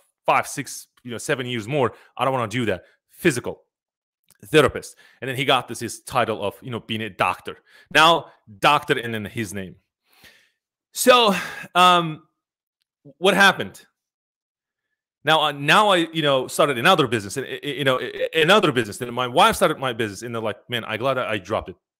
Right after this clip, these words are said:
Now, I'm not saying that you should drop out of college. I personally sharing my story, and then specifically this thing, what people will say about me, you're not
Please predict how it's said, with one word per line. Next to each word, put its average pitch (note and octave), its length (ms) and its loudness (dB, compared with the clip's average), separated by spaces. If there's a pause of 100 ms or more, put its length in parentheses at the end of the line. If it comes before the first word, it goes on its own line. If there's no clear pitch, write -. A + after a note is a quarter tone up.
(500)
Now, G#2+ 400 0 (520)
I'm F#2+ 120 -16
not C3+ 180 -8
saying D3+ 220 -8
that B2 100 -6
you G#2+ 220 -16
should A2 280 -14
drop A2+ 280 -8
out G#2+ 140 -6
of G2 140 -12
college. F#2+ 440 -10 (880)
I C#3 140 2
personally D#3 640 4
sharing C#3+ 420 0
my B2 160 -4
story, A#2 880 -4 (560)
and C#3 120 -2
then A#2+ 80 -2
specifically - 920 0
this A#2 300 -2
thing, C#3+ 560 2
what - 320 -6
people E3+ 340 -2
will C#3 160 -2
say D3 220 -2
about D#3 500 4
me, B2 200 -2
you're B2+ 280 -2
not B2+ 720 -2